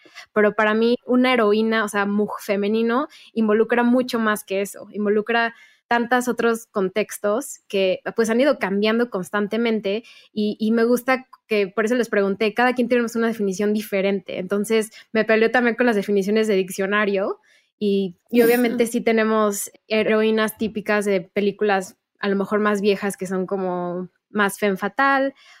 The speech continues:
Speaker 1: o mu-, mujeres de acción, y por eso yo decidí, o sea, también, eh, les,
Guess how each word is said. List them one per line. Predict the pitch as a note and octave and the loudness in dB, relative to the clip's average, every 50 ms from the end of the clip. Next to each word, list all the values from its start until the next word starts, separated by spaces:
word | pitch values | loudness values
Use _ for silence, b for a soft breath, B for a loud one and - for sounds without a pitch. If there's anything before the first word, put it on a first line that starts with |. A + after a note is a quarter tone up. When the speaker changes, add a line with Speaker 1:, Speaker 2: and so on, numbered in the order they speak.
| b b - | b b -2
Speaker 1:
o | A3 G#3 G3+ G3 | 0 0 2 2
mu-, | G3 G3 G3 G3+ - | 0 0 -2 -2 -2
mujeres | G#3+ G#3 F#3+ A3 A3 A3 G#3 G#3 | -2 -2 0 2 2 2 2 0
de | G3 | -2
acción, | F#3+ - - - B3+ B3+ C4 C4 | -4 -4 -4 -2 0 2 2 2
y | C4 | 0
por | B3+ A#3+ A#3+ B3 | 0 2 2 2
eso | B3+ B3 - C4+ C#4 C#4 C4+ B B B B B _ - | 2 2 2 0 0 0 0 B B B B B _ -4
yo | G#3 A#3 A3+ | 0 2 2
decidí, | A#3+ A#3+ A#3+ A3+ G#3 A3 A3 A3+ A3+ - | 2 2 0 0 0 2 2 2 0 -2
o | A3 | -2
sea, | G3+ A3 G#3 G#3 | -2 -2 -2 -2
también, | G#3+ G#3 G#3+ G#3 G#3+ G#3+ G#3+ A3 G#3+ - - | 0 0 0 0 2 0 0 0 -2 -4 -6
eh, | - - G#3 F3 E3 - | -4 -2 -2 0 0 0
les, | G3+ F#3+ G3+ G3 F#3 - | 0 2 2 0 -2 -6